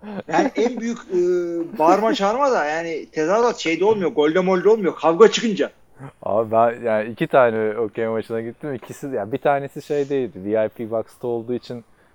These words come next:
Speaker 2: çok eğlenemedik. Bir de farklı bir mission'daydım o gün. <laughs> Neyse. Ee, o ikinci işte Los Angeles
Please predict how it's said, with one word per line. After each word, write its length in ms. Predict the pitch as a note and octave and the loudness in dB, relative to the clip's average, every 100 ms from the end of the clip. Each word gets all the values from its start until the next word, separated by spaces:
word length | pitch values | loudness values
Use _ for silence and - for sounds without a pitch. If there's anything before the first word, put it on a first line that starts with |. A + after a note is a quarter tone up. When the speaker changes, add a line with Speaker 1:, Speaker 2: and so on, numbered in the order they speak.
| _ | _
Speaker 2:
çok 180 | - A#2+ | -10 -2
eğlenemedik. 720 | A2+ A#2 A#2+ A#2+ G2 F2 - | 0 0 0 -4 -6 -12 -12
Bir 100 | F#2+ | -10
de 200 | G2 G2 - _ _ _ _ - - | -6 -8 -10 _ _ _ _ -16 -2
farklı 340 | A2 - A#2 | -2 -2 -8
bir 40 | |
mission'daydım 680 | A2 G2+ - G#2 F#2+ F2+ F#2 | -8 -8 -10 -8 -8 -8 -10
o 80 | F2+ | -12
gün. 120 | F#2 D3+ - - | -12 -14 -18 -10
<laughs> 100 | C3+ B2+ B2 C3 C#3+ C3 - - C3 | -8 -6 -6 -6 -6 -8 -12 -14 -14
Neyse. 440 | C3+ A#2+ _ A#2+ C#3 G#3 G3+ E3+ C#3+ | -12 -12 _ -6 -6 -8 -12 -14 -16
Ee, 420 | - G#2+ G#2+ A2 G2+ A#2 | -10 -8 -6 -8 -8 -4
o 40 | |
ikinci 600 | A#2+ G#2+ C3+ C3 D#3+ D3 - - G2+ | -4 -4 -6 -4 -4 -6 -14 -18 -20
işte 200 | - - | -16 -8
Los 320 | A2+ A2+ - | -4 -4 -2
Angeles 640 | C#3 C3+ C3+ C3+ C3+ - - | -4 -4 -4 -4 -4 -8 -20